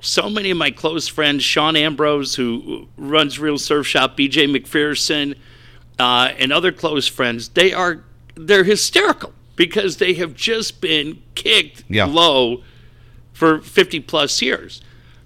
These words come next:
Speaker 1: But I was just trying, like, I'm not gonna, I'm not gonna insult anybody's intelligence and act like I go with the team back to, you know, uh, the Sittler days
Speaker 2: Yeah.
Speaker 1: or anything else.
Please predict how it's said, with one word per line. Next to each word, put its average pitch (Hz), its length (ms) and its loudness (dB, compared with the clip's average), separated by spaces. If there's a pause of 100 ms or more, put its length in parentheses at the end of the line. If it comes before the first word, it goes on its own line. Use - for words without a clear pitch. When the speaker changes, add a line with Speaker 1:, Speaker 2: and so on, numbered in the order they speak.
(140)
Speaker 1:
But 226 180 4
I 214 100 4
was 233 260 2
just 302 240 0
trying, 226 220 -6 (120)
like, 220 180 0
I'm 214 140 2
not 247 180 0
gonna, 135 280 2 (140)
I'm 214 60 -10
not 247 160 -2
gonna 147 140 4
insult 151 520 -2
anybody's 123 500 0
intelligence 127 720 -4
and 120 120 -6
act 135 240 -6
like 123 180 0
I 113 120 4
go 127 200 -4
with 139 200 0
the 120 80 -6
team 123 420 -2
back 120 340 0
to, 117 440 2 (420)
you 339 80 -2
know, - 260 -8
uh, 170 220 -2
the 151 260 2
Sittler - 520 0
days 120 280 4
Speaker 2:
Yeah. 165 120 4
Speaker 1:
or 131 80 2
anything 127 320 0
else. 127 340 -2